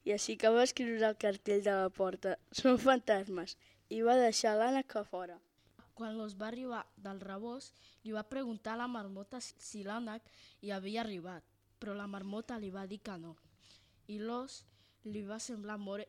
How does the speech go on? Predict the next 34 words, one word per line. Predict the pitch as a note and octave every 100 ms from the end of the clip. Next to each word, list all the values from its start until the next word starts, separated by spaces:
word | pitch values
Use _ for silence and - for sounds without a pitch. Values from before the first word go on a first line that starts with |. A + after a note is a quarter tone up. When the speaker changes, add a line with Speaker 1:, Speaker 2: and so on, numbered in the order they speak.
| _ _ -
Speaker 2:
molt | F#3+ F#3+ G#3+ - F#3+
estrany. | - - F3+ E3+ F3 _ _ _ _ -
Començava | B3 A3+ G#3+ A3 C4
a | C#4
sospirar | C4+ - - G3+ G#3+
d'alguna | B3 G#3+ G3+ A3 G3
cosa. | - D#3+ F#3 E3 _ _ _ _ -
Era | A3+ B3+
molt | A#3+ B3+
estrany | B3+ - A3+ A#3+ C4
que | A#3
la, | G3+ F#3+ _ _
que | - G3
l'ànec | G3+ A#3 A#3+ - _ _ -
no | G#3 A3
hi | A3
hagués | G3+ F#3 A3 B3 -
arribat. | G3+ F#3 E3 D#3+ F3+ - _ _ _ _ _ _ _ _ _ -
Speaker 1:
L'os, | B3+ C#4 C4+ - A3
decidit, | G3+ - G#3+ A3+ A#3 - - _
va | G3+ A3 B3
anar | A#3
a | A#3+
obrir | A3 G#3 A3+
la | A#3
porta | - G#3 - B3+ -
per | - F#3+
veure | G3+ A3+ B3 B3
si | - G#3+
hi | G3+
havia, | G3+ A#3 A3+ -
si | - G#3+
havia | G3 A3 A#3+
arribat, | G#3+ G3 F#3+ -